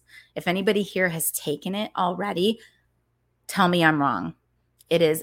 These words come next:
a ridiculous value. The amount of money is just enough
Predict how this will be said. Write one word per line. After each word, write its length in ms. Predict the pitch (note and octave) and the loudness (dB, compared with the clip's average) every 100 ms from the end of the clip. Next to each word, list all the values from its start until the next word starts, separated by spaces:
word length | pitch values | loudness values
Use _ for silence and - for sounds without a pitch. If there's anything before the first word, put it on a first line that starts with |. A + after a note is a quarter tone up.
| - | 0
a 100 | E3 | 0
ridiculous 920 | E3 E3 D3+ - F3 - G3 G3 G3 | 0 -4 -4 -2 -2 0 0 0 0
value. 440 | E3+ D3+ C#3+ C3+ | 0 0 0 -2
The 160 | C3+ C#3+ | -2 -2
amount 360 | C#3+ D3 D#3+ | -2 -2 -2
of 100 | G3+ | -2
money 500 | G3 G3 G3+ G3+ G#3 - | -2 -2 -2 -2 -4 -4
is 260 | D#3+ E3 | -4 -6
just 580 | D#3+ - D3 E3+ - - | -8 -4 -4 -2 -6 -8
enough 400 | F#3+ F3+ D#3+ D#3 | -8 -4 -4 -4